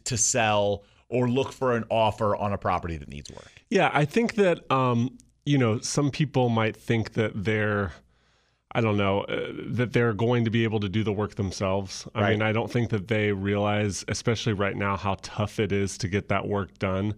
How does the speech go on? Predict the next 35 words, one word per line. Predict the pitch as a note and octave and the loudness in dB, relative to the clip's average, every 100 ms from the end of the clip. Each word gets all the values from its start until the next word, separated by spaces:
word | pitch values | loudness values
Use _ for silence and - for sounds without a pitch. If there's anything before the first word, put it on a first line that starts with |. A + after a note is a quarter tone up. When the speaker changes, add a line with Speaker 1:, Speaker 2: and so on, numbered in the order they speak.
| - | -4
Speaker 1:
Yep. | G2 - | -4 0
How | A#2+ | 2
Speaker 2:
I | |
Speaker 1:
long | A#2 B2 C#3 | 4 4 4
Speaker 2:
think | A2+ | 2
Speaker 1:
it | |
takes, | C3+ A#2+ A#2 A2+ | 2 2 0 0
how | G2 | 0
expensive | G#2+ A2+ G#2 A2 | 2 2 2 0
Speaker 2:
Right. | A2 | 0
Speaker 1:
it | G#2+ | -2
is. | G#2 - | -4 -4
Speaker 2:
Well, | E3 F3 | 0 2
it's | D#3+ | 2
not | G#3 | 0
just | E3 - | 0 2
that. | C3+ A#2 | 2 2
It's, | - | -2
g-, | - G2+ - - | -6 -8 -8 -4
man, | A#2+ G2+ | -2 0
going | A2+ B2 | 0 0
through | A#2 | 0
the | F#2 | -4
permit | - - A2+ G#2+ - | -6 -2 0 -2 -2
process, | G2 F#2+ A2+ F#2+ | -2 -2 -4 -4
finding | - A2 A2+ | -2 0 0
a | G#2 | -2
contractor | - G#2 G2+ G2 | -2 -4 -2 -4
to | F#2 | -4
do | G2+ G2+ | -2 -2
it. | G#2 | 0
I | |
mean, | A#2 A#2+ - - - - _ _ _ - | 0 -2 -4 -16 -20 -20 _ _ _ 0
you | C#3 | 2
know, | B2+ A#2+ | 4 0